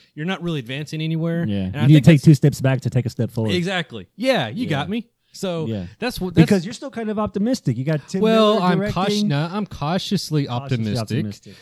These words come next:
Speaker 1: Um,
Speaker 2: James Cameron's returning
Speaker 1: as producer,
Speaker 2: as a producer.
Speaker 1: and we don't know exactly the extent of his producing, but
Speaker 2: Yeah.
Speaker 1: he, I guess, is putting his, his thumbprint on it.
Speaker 2: Yeah.
Speaker 1: His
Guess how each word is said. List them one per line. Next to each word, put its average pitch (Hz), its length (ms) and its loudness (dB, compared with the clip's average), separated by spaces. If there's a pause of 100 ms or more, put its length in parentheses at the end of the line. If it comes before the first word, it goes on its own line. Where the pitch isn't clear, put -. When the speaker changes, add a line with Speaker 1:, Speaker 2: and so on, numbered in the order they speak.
(240)
Speaker 1:
Um, 120 480 0
Speaker 2:
James 147 240 -4
Cameron's 156 380 0
returning 151 480 -2
Speaker 1:
as 139 200 -2
producer, 147 460 2
Speaker 2:
as 120 60 0
a 147 180 6
producer. 135 260 2
Speaker 1:
and 131 60 2
we 135 80 6
don't 151 240 2
know 160 160 4
exactly 147 460 -4
the 139 100 -6
extent 139 340 -6
of 131 160 -6
his 127 140 -6
producing, 123 560 -4
but 120 240 -4
Speaker 2:
Yeah. - 80 -10
Speaker 1:
he, 123 420 -6
I 113 80 -10
guess, 120 240 -10 (140)
is 120 140 -12
putting - 240 -2
his, 110 200 -12
his 117 140 -14
thumbprint 117 400 -10
on 107 140 -8
it. - 80 -14 (100)
Speaker 2:
Yeah. 87 220 -12
Speaker 1:
His 110 160 0